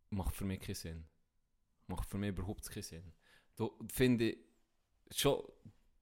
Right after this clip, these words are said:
an sich mit den Dividenden von mir aus, weisst, es braucht Leute, die investieren, nicht etwa, ähm,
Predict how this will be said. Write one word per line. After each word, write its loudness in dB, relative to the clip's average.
an 10
sich 4
mit 2
den 6
Dividenden 4
von -2
mir 2
aus, -2
weisst, 2
es -12
braucht 0
Leute, -2
die 2
investieren, 0
nicht -4
etwa, -4
ähm, -6